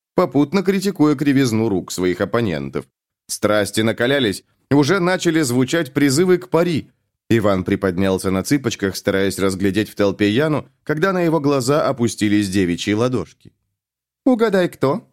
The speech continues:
прозвенел за спиной знакомый голосок.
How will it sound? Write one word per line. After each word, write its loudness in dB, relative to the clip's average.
прозвенел 2
за 2
спиной 0
знакомый 0
голосок. -2